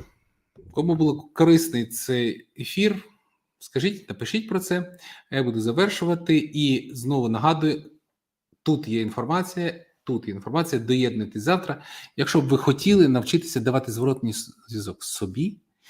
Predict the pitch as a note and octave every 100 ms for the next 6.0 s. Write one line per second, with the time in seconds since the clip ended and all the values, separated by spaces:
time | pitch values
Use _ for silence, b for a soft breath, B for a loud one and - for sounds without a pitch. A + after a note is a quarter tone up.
0 | B B - - A2+ G#2 G2+ F#2+ - -
1 | F#3 F3 A2 - G2+ - G#2 G2+ C#3 F3+
2 | F3 E3 D3+ B B B - - C3 C3+
3 | A2 - A2+ A2+ A#2 G3 F#3+ D#3+ D3 D3+
4 | C#3 A#2 G#2+ A2+ C3+ F3+ F#3+ F3 E3 -
5 | - _ _ - B2 G3+ G3+ D3+ A2 G2+